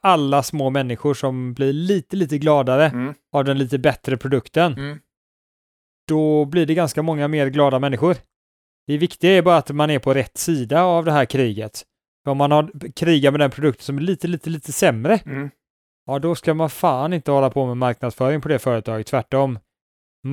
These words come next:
Speaker 1: Marknadsförstöring. Man så här bara, jag, jag tror det skulle vara jättebra om vi tar en riktigt tjock gubbe som går och dricker en Coca-Cola och ser äcklig ut och har snor i ena näsborren.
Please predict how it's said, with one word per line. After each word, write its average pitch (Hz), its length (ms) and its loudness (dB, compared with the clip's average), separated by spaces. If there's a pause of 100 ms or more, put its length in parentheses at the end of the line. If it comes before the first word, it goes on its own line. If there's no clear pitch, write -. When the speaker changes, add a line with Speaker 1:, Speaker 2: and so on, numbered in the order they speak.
(100)
Speaker 1:
Marknadsförstöring. 123 1300 -4 (560)
Man 131 140 -2
så 135 80 2
här 127 60 6
bara, 120 180 4 (360)
jag, 175 520 4 (140)
jag 208 220 6
tror 202 180 6
det 175 100 8
skulle - 160 0
vara 160 100 8
jättebra 156 400 4
om 185 60 4
vi 185 60 2
tar 160 160 4
en 147 60 6
riktigt 131 240 0
tjock - 460 -2
gubbe 165 440 4
som 170 180 -4
går 151 140 4
och 143 100 -2
dricker 135 300 0
en 127 100 0
Coca-Cola 123 720 0 (340)
och 135 100 -4
ser - 180 -2
äcklig 175 400 -2
ut 135 180 0
och 135 60 4
har 131 60 2
snor 160 460 -2
i 165 40 2
ena 131 260 0
näsborren. 131 640 0